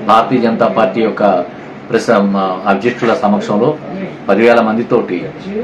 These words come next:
భారీ సమూహంతోటి భారతీయ జనతా పార్టీలో జాయిన్ అవ్వడం జరుగుతుంది. అదే రోజున వాజ్పేయి గారి బర్త్‌డే అవ్వడం,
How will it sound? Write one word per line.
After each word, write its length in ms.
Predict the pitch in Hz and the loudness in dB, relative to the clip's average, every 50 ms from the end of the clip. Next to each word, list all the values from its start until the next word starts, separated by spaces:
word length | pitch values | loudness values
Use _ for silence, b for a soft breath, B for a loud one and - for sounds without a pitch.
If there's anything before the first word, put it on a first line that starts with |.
| - - - - | -8 -4 2 4
భారీ 260 | 117 113 117 127 127 | 6 6 6 4 2
సమూహంతోటి 640 | - 120 117 120 113 113 120 113 101 110 101 117 107 | 2 2 2 2 2 2 2 0 0 -2 -2 -2 2
భారతీయ 320 | 98 104 107 - 117 110 | 4 4 4 4 2 0
జనతా 180 | 104 101 113 101 | 0 0 0 0
పార్టీలో 340 | - 104 101 101 104 98 | 0 0 0 0 -2 0
జాయిన్ 200 | 98 101 101 101 | 2 2 2 4
అవ్వడం 160 | 101 104 98 98 | 2 0 0 0
జరుగుతుంది. 460 | 98 98 101 - 101 101 104 135 - - - B B B B B - - - | -2 -2 -2 -4 -4 -4 -2 -4 -4 -6 -8 B B B B B -14 -10 -6
అదే 160 | 98 98 117 | 0 2 2
రోజున 180 | 113 113 110 110 | 2 2 2 4
వాజ్పేయి 400 | 107 104 104 98 92 110 113 101 | 4 4 4 4 2 0 0 0
గారి 140 | 110 104 101 | 0 0 0
బర్త్‌డే 300 | 98 98 - - 98 104 | 0 -2 -2 -2 -2 0
అవ్వడం, 320 | 101 101 104 101 101 98 | 0 0 0 -2 -2 -2